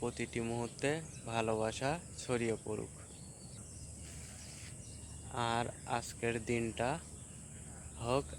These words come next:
আপনার জন্য অগণিত সুখের দিন। ভালোবাসা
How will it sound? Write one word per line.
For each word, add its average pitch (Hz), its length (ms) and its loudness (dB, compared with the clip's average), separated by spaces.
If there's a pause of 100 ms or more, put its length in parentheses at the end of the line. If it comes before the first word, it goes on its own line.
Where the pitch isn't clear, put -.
(120)
আপনার 117 320 2 (100)
জন্য 113 220 2 (380)
অগণিত 110 420 2 (160)
সুখের 117 380 2 (140)
দিন। 104 160 0 (3250)
ভালোবাসা 123 560 6